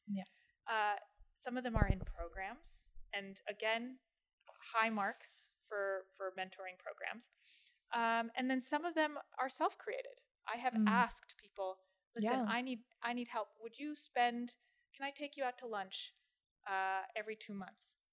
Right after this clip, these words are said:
Speaker 2: And could we, could we spend about an hour and a half talking about my career?" Uh, and those lunches have been amazing and indispensable.
Speaker 1: Mm.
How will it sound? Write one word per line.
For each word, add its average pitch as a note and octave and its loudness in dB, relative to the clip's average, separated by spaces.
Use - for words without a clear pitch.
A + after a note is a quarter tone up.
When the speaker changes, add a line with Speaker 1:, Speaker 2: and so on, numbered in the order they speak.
Speaker 2:
And G3+ -10
could A3 -8
we, G#3+ -6
could A3 -10
we A3+ -8
spend G#3+ -4
about G3 -2
an G3 -2
hour G3 0
and G#3 -4
a G3+ -10
half F#3+ -6
talking - -14
about F3 -10
my G2 -10
career?" - -16
Uh, G3+ -2
and G#3+ -4
those B3+ 4
lunches A#3 -4
have - -20
been G#3 -8
amazing G3+ -6
and G3 -8
indispensable. A3+ -8
Speaker 1:
Mm. G#3 8